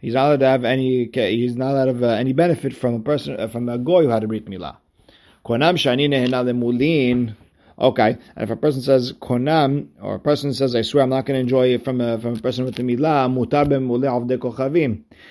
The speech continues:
He's allowed to, to enjoy, he's allowed to have benefit from,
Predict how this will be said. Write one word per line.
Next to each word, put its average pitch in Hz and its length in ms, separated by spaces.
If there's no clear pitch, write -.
He's 120 200
allowed 135 640
to, 120 160
to 120 160
enjoy, 123 540
he's 117 300
allowed 139 160
to 143 60
have 127 120
benefit 135 440
from, 120 300